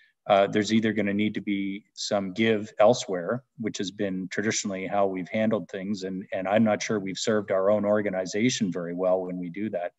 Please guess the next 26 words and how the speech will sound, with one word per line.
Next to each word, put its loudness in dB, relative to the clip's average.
Uh, 12
or 8
we're 8
going 8
to 4
need 4
to -4
apply 6
things 2
like 4
the -6
six -2
million 2
dollars 2
of -8
safe -2
restart 2
funding -6
towards 2
the -6
covid-related 0
costs 4
that -4
we're -10
getting -2
charged. 0